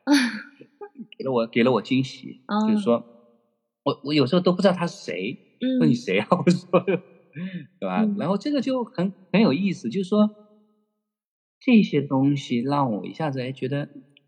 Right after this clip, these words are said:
Speaker 2: 不是有事儿做了，是，是满的。
Speaker 1: 嗯。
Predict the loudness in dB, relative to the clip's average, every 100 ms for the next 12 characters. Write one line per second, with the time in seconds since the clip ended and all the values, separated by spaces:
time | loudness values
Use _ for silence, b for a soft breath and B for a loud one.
0 | _ _ _ _ _ _ _ _ _ _
1 | -2 4 6 6 2 2 2 4 0 -2
2 | -6 -6 -6 -10 _ _ _ -4 2 2
3 | 0 -8 -14 -12 -12 -14 _ -2 2 2
4 | 2 0 -4